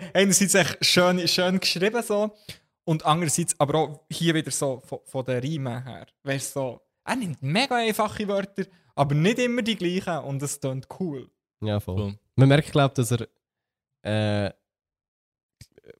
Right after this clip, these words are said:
Speaker 2: sagt er ja selber auch in der Exclusive und so, dass er, dass er verliebt <laughs> war, als er das Album
Speaker 1: Ah,
Speaker 2: geschrieben
Speaker 1: schon?
Speaker 2: hat.
Speaker 1: Sagt er das?
Speaker 2: Voll.
Speaker 1: Ja.
Speaker 2: Und das hörst du zum Teil der Songs schon auch. Also
Speaker 1: Ja.
Speaker 2: irgendwie grad so.
Speaker 1: Ja.
Speaker 3: Was findet ihr zum, äh, Eminem-Sample?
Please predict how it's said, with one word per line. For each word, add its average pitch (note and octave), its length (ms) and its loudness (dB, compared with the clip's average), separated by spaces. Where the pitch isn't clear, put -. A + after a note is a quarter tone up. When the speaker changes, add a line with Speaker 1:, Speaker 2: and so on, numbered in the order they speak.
Speaker 2:
sagt A2+ 440 -2
er A#2+ 60 2
ja A2+ 40 2
selber A2 420 2
auch A2 180 2
in G#2 80 0
der G#2 140 -2
Exclusive - 680 -4
und A2 200 -4
so, A2 360 2
dass A2 180 0
er, G#2+ 80 4
dass G2+ 220 2
er G#2 80 2
verliebt G#2+ 640 4
<laughs> D#3 160 6
war, B2+ 80 2
als G2+ 120 -2
er C3 60 0
das - 220 0
Album A#2+ 340 -6
Speaker 1:
Ah, F3+ 120 6
Speaker 2:
geschrieben G#3+ 200 4
Speaker 1:
schon? F3+ 100 4
Speaker 2:
hat. C3+ 100 -2
Speaker 1:
Sagt G3 260 0
er - 60 -2
das? C#3+ 140 -2
Speaker 2:
Voll. A2 340 2
Speaker 1:
Ja. E3 120 2
Speaker 2:
Und B2 140 0
das C3+ 180 4
hörst C#3+ 240 6
du C3+ 120 0
zum - 80 2
Teil A#2+ 200 4
der A#2 100 0
Songs A#2 320 -8
schon B2 140 -6
auch. F#2+ 240 -6
Also A#2 140 -6
Speaker 1:
Ja. B2+ 180 -2
Speaker 2:
irgendwie G2 320 -8
grad G2 260 -10
so. G2 180 -8
Speaker 1:
Ja. D#3 140 -4
Speaker 3:
Was A2+ 120 -4
findet A#2 340 -2
ihr G#2+ 140 -2
zum, G#2 280 -2
äh, G2 260 -2
Eminem-Sample? B2 760 -4